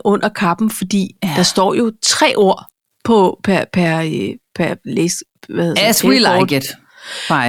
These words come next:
Speaker 1: As we like
Speaker 2: Lad os
Speaker 1: it, but
Speaker 2: være
Speaker 1: still.
Speaker 2: enige.
Speaker 1: Der tænker jeg også, man kunne godt have været lidt mere diskret med kameravinklen og, og lige sagt, "Vi
Speaker 2: Enig.
Speaker 1: filmer, men lige netop ikke fra kortet." Vel?
Speaker 2: Nej.
Speaker 1: Altså.
Speaker 2: Nej.
Speaker 1: Også fordi jeg læste forud på kortene,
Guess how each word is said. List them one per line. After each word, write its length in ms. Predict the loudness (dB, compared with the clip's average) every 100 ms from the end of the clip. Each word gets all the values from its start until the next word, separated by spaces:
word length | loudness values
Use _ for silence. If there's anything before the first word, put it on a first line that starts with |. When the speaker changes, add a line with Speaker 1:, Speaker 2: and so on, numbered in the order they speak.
| 0
Speaker 1:
As 200 | 0 2
we 60 |
like 100 | 2
Speaker 2:
Lad 220 | 2 2 2
os 80 |
Speaker 1:
it, 60 | 2
but 60 | 2
Speaker 2:
være 120 | 2
Speaker 1:
still. 280 | 2 2 4
Speaker 2:
enige. 260 | 4 2 -2 -6 -12 -4 0
Speaker 1:
Der 100 | 2
tænker 280 | 2 4
jeg 20 | 2
også, 200 | 0 0
man 120 | 0
kunne 160 | 0 0
godt 180 | 0 0
have 220 | 0 -2 0
været 280 | 2 2 2 0
lidt 260 | 0 2
mere 260 | 4 4 2 -4 _ _ _ -4
diskret 600 | -2 0 -2 -2 -2 -2
med 320 | 2 4 2 2
kameravinklen 800 | 0 0 0 2 0 2 0 0 0
og, 100 | -2 -2 -2
og 100 | 2
lige 180 | 2 2
sagt, 380 | 2 0 -2 -20 _ _ _ -2
"Vi 80 | 2
Speaker 2:
Enig. 100 | 4
Speaker 1:
filmer, 360 | 6 6 4 2 _ 0
men 120 | 2
lige 240 | 4 4
netop 300 | 4 2 0 0
ikke 320 | 2 2 2 0
fra 160 | -2
kortet." 500 | -4 -4 -6 -6 -8 _ _ -2
Vel? 100 | 0
Speaker 2:
Nej. 300 | 0 -4 -14 -10 -8
Speaker 1:
Altså. 200 | -4 -6 -10 _ _ _ -12
Speaker 2:
Nej. 140 | -12 -12 _ -4 -2
Speaker 1:
Også 140 | 2
fordi 240 | 4 4
jeg 100 | 4
læste 280 | 4 2 2
forud 480 | 2 4 4 2 -2
på 80 | -6
kortene, 480 | 0 2 2 0